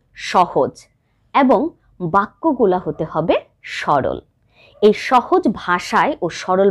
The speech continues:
বাক্যে গুছিয়ে সারাংশ বা সারমর্মকে প্রকাশ করতে হবে।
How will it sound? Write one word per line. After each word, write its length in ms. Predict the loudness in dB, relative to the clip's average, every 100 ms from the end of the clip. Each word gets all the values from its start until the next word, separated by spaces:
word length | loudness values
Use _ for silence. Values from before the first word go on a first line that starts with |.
| 2
বাক্যে 360 | 0 -2 -2 -2 -4 _ _ _ -2
গুছিয়ে 580 | 4 4 4 2 0 0 -2
সারাংশ 440 | -2 0 -2 -4 -2 0
বা 100 | 2 0 -2 -6
সারমর্মকে 680 | -4 -2 -2 -2 -2 -4 -6 -8 _ _ -6
প্রকাশ 280 | -6 -6 -10 -10
করতে 260 | -10 -10 -6
হবে। 220 | -6 -6